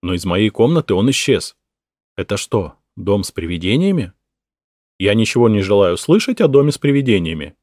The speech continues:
Я не верю в подобные вещи. Вы с ума сошли?" Миссис Дент говорила с нарастающей силой. На её щёки вернулся румянец. "Нет", коротко ответила Ребекка.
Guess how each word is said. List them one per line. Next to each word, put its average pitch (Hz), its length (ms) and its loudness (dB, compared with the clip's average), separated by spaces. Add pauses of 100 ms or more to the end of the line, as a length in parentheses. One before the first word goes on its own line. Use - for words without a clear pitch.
(120)
Я 98 160 2
не 180 140 4
верю 123 200 4
в - 80 -4
подобные 98 480 2
вещи. 92 420 -4 (260)
Вы 98 120 0
с - 120 -4
ума 240 200 2
сошли?" 87 460 -6 (600)
Миссис 87 360 -4
Дент 120 300 0
говорила 98 480 -2
с - 100 -10
нарастающей 85 680 -8
силой. - 560 -14 (480)
На 90 80 -4
её 87 260 -2
щёки 131 400 -2
вернулся 87 540 -6
румянец. 80 580 -14 (720)
"Нет", 95 560 -6 (360)
коротко 85 420 -6
ответила 82 480 -10
Ребекка. 82 540 -14